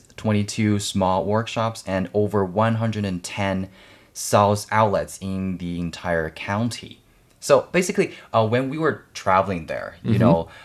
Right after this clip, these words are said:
Speaker 1: when you're visiting one street of Zhuozi County, you can even see a whole street with smoked chicken stores.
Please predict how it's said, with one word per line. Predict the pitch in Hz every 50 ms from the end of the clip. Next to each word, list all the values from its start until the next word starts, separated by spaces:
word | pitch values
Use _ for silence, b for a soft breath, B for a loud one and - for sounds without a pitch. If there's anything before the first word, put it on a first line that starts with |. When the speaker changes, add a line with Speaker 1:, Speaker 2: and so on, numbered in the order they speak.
| B B B
Speaker 1:
when | B 98 104 101
you're | 101 95
visiting | 90 104 98 92 101 98 98 92 90
one | 98 107 110 113 113
street | - - - - - 110 113 110 110 107 107 - - -
of | 95 92 87 87 - - - _ _ _
Zhuozi | - 107 98 95 92 - 90 90 87
County, | - - 95 92 87 - - 104
you | 117
can | 117 143 139
even | 143 143 139 135 120
see | 117 - - 123 117 - -
a |
whole | - - - - 120 120 120 117
street | 117 - - - 135 139 113 87 - - -
with | 92 98 98 92 87 - -
smoked | - - - 92 87 87 87 - - -
chicken | - 95 - 90 85 78
stores. | - - - 80 62 - - - - - -